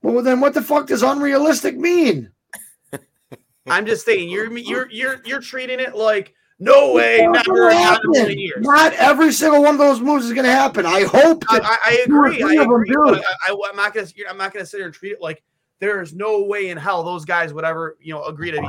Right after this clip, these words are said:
Speaker 2: traded to Buffalo or sign with Buffalo.
Speaker 1: No, I just think that you gotta make it work. And who's at the other end of the line? The other G Ms. They're not suckers.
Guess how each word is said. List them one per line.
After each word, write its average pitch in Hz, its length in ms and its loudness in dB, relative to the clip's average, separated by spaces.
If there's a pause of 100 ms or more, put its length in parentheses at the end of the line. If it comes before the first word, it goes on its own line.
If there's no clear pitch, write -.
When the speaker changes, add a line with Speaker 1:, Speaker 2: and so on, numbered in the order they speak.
Speaker 2:
traded 190 280 -10
to 220 40 -6
Buffalo 208 360 -2
or 175 160 -8
sign 170 240 -10
with 135 120 -20
Buffalo. - 260 -14
Speaker 1:
No, 330 580 2
I 175 120 -2
just 196 280 -6
think 277 240 -8
that 262 80 -6
you 226 140 -6
gotta 262 260 2
make 262 220 -2
it 247 120 -6
work. 277 400 2
And 196 180 0
who's 226 260 0
at 262 160 0
the 254 100 -2
other 262 220 2
end 269 120 0
of 247 60 -6
the 247 80 -2
line? 254 400 0
The 175 160 2
other 226 240 2
G 226 240 -4
Ms. 240 400 -2
They're 175 100 -2
not 240 240 2
suckers. - 880 -2